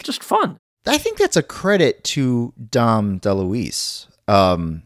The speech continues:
Speaker 2: I think that as I'm ki-, as I'm kinda thinking back at the moments, at first my brain was like, "Well, maybe it's because when he's going off the rails, he's going off the rails in a self-contained little moment, right? Where the
Speaker 1: Right.
Speaker 2: moment doesn't necessarily have to advance the story." But now as I'm thinking about it, it's like,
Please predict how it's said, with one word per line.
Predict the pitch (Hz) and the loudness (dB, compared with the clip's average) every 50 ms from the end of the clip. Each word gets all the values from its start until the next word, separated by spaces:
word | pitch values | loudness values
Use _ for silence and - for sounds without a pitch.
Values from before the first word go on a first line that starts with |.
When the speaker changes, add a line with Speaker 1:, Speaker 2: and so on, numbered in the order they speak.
| _ _ _ _ _ - - | _ _ _ _ _ -2 0
Speaker 2:
I | 113 143 | 0 0
think | 165 - - 196 180 175 - - | 0 0 -2 -2 -2 -2 -6 -4
that | - 127 123 120 113 113 107 - - - | 0 2 4 4 4 2 0 -4 -8 -6
as | - 117 117 - | -4 -2 -2 -2
I'm | 117 | -2
ki-, | 117 - - 151 151 - | -4 -4 -4 -2 -2 0
as | - 123 | 2 2
I'm | 127 135 | 0 0
kinda | - 202 208 165 | 0 0 0 0
thinking | - - 165 151 - 151 120 | 0 0 -2 -2 0 -2 0
back | 101 110 107 107 - | 2 2 2 2 2
at | 104 - | -2 -2
the | - | -2
moments, | 98 92 92 98 95 90 82 - | -2 0 2 0 0 0 -4 -6
at | 117 139 156 135 - | -6 -4 -6 -4 2
first | - 233 240 - - | 4 4 4 4 2
my | 156 | 0
brain | 123 117 127 120 117 110 | 2 2 2 2 2 2
was | 104 98 98 | 0 0 0
like, | 95 90 87 87 85 - | 2 2 2 0 0 0
"Well, | - 151 135 127 | 2 4 4 4
maybe | 131 135 147 170 196 185 175 165 147 143 | 4 2 0 0 0 0 0 0 0 0
it's | 139 - | -2 -2
because | - 135 - - 110 107 104 104 101 - - _ _ _ _ _ | -4 -8 -6 -4 -2 0 0 0 -2 -2 -6 _ _ _ _ _
when | - 117 117 113 | -2 0 2 2
he's | 135 147 131 | 2 2 2
going | 147 143 135 123 120 | 2 2 2 2 2
off | 113 110 - | 0 0 0
the | 107 95 | -2 0
rails, | 95 98 95 95 92 90 87 - | 2 4 4 4 4 2 0 -2
he's | 104 98 | -4 -4
going | 92 123 127 135 135 127 | 0 0 0 2 2 0
off | 120 - | -2 -2
the | - | -2
rails | 107 104 104 104 101 95 - - | 0 2 2 2 2 0 -2 -4
in | - 107 | -4 -2
a | 95 87 | -2 0
self-contained | - - 104 98 - - - 87 - - 92 87 82 80 | 0 2 2 2 0 -2 -6 -8 -6 -4 -4 -4 -4 -4
little | 82 85 78 76 | -4 -4 -4 -4
moment, | 76 78 78 78 76 71 67 60 - - _ _ _ _ _ _ _ - | -4 -2 -2 -2 -2 -4 -6 -10 -14 -20 _ _ _ _ _ _ _ 0
right? | 95 92 92 92 98 - _ _ - | 2 4 4 4 2 -2 _ _ -2
Where | - 104 98 95 92 90 87 85 - - | 4 4 6 6 6 4 2 0 -4 -8
the | - | -4
Speaker 1:
Right. | 123 110 110 113 | 0 2 4 6
Speaker 2:
moment | 117 120 127 131 131 123 | 6 6 6 6 4 4
doesn't | - 123 110 120 117 | 2 2 2 2 2
necessarily | 113 107 - - 110 - - - - 104 98 101 104 101 101 98 90 | 2 2 2 2 0 0 0 2 4 4 6 6 6 6 4 2 0
have | 92 85 90 - | -2 -4 -4 -2
to | - 95 | -2 -2
advance | 87 82 87 85 82 - | -2 -2 -2 -2 -4 -6
the | - 82 | -8 -10
story." | - - - 87 78 76 | -10 -6 -4 -4 -4 -4
But | 78 - - - | -4 -6 -8 -6
now | 147 180 240 285 | -4 0 0 2
as | 302 | 2
I'm | 254 151 | 0 -2
thinking | 120 - 117 - 254 202 | -2 -4 -4 -4 -4 -4
about | 117 80 80 82 85 | -2 -2 -2 -2 -2
it, | |
it's | 87 - | -2 -4
like, | 120 113 | -6 -6